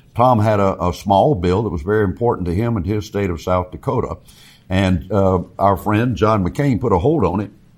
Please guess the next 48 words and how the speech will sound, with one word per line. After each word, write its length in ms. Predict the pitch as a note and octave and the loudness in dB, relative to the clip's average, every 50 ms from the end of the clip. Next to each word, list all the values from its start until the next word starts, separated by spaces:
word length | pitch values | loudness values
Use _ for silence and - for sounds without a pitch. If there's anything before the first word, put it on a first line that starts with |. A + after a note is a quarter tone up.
| _ | _
and 140 | F#2+ G2 F#2+ | -4 -2 0
went 160 | A2 B2 - | 0 0 0
to 60 | F2 F2+ | 0 0
the 60 | G#2+ | 0
airport 380 | B2 C3 B2+ - A#2+ A2+ - | 2 0 0 2 2 2 2
and 80 | - G2+ | 2 0
left 220 | B2+ B2+ B2 - | 0 0 0 -2
town. 360 | - D3+ D#3 - - - - - - _ - - - - - - - - - - | -2 -2 0 -2 -4 -6 -14 -20 -20 _ -20 -20 -20 -20 -20 -20 -20 -20 -16 -8
Uh, 400 | F#2 F#2 F#2 F#2 F2+ F2 F2+ - - - | -2 0 2 2 2 2 0 -2 -4 -2
I 220 | - A2+ B2+ G#2+ - - - - - | 0 0 0 0 -2 -10 -20 -8 -6
ha-, 160 | G#2 A#2 - - - - | -6 -6 -6 -8 -16 -4
kept 240 | - C#3 C#3 - - | -2 -2 -2 0 -4
the 80 | G#2+ - | -8 -4
Senate 320 | - C#3 C3 B2+ A2 - | -2 -2 0 0 -2 -2
in 160 | G#2 G#2+ G#2+ | -2 -4 -4
session 480 | - - - - D#3 - - F#2+ G#2 G#2+ | -4 -2 0 0 0 0 0 -2 -2 -2
until 320 | F#2+ - - G#2 G2 F2+ | -2 -2 0 2 2 2
he 120 | F#2 G#2+ F#2+ | 2 2 2
landed 400 | G2 A#2+ C#3 C3+ G#2+ G2+ G2+ F2+ | 2 2 2 2 0 0 0 0
in 140 | F2 E2+ | -2 -4
Phoenix, 600 | E2+ - D3 D3+ C#3 F2+ - - - - - - - _ _ _ - _ _ _ _ _ - | -2 0 0 2 2 0 -2 -6 -12 -16 -16 -16 -18 _ _ _ -20 _ _ _ _ _ -8
Arizona, 640 | - G2 G2 F2 - C3+ C3+ C3+ G#2+ F#2+ A2 G#2+ G#2 - | -4 -2 -2 0 0 0 0 2 2 0 -2 -2 -6 -4
got 200 | - G#2 A#2 C3+ | -2 0 2 2
him 80 | C#3 A#2+ | 2 0
on 120 | A#2+ B2 | 0 0
the 80 | B2 A#2+ | -2 -2
phone 460 | - - F#2+ F#2 F2+ F#2+ G2+ G2+ - | 0 0 2 2 2 0 0 -2 -4
and 160 | - F#2 F2 - | -4 -6 -6 -2
said, 320 | - G2 G2 F#2 D#2 - - G#2 | 0 2 2 2 2 -2 -6 -4
"Hey, 140 | A2+ G#2 | -2 -2
John, 420 | F#2 C#2+ - A#2 A2 E2+ C#2+ D2+ E2+ | -2 -2 -2 -2 -2 -2 -2 -4 -6
you 80 | F#2+ | -6
put 220 | F#2+ - - G#2+ F#2 | -6 -4 -2 -2 -2
a 60 | D#2+ | 0
hold 260 | D#2 A2+ A#2 B2 G#2+ | -2 -2 -4 -2 -2
on 160 | F#2 F2+ E2+ | -2 -2 -2
this 160 | E2+ E2+ D#2+ - | -2 -4 -6 -6
bill. 420 | - E2+ F2 F2 F2+ F2 E2+ D#2+ | -4 0 2 2 2 2 0 -2
Are 100 | - F2+ | -6 -6
you 120 | F#2 F#2 F#2 | -4 -2 -4
aware 380 | E2+ F2+ G#2 A2+ A2 G#2 G2 | -2 0 2 2 4 2 2
that 180 | F2 E2+ D#2+ - | 0 -2 -2 0
this 220 | - G#2+ G#2 - | 0 0 0 0
is 100 | G2 F2+ | -4 -8
what 180 | D#2 E2+ F#2 F#2 | -4 -2 -2 -2
it 120 | - - | -2 -4
does? 340 | E2 F2 E2+ F#2 E2 E2+ E2+ | -4 -2 -2 -2 -2 -2 -4
And 160 | - D2+ C#2 | -6 -10 -10